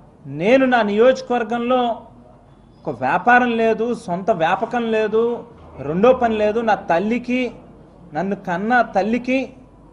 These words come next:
నన్ను పెంచిన నా అమ్మమ్మకి ఇద్దరికీ ఒంట్లో బాలేదనంటే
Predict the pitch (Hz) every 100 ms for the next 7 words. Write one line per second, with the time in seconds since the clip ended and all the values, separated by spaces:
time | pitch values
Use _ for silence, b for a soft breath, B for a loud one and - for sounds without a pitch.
0 | - - - 170 202 190 196 208 262 247
1 | 233 220 208 196 - - 135 156 226 247
2 | 247 240 196 214 226 - - - - -
3 | 156 156 262 269 233 196 208 262 214 214
4 | 226 220 196 180 147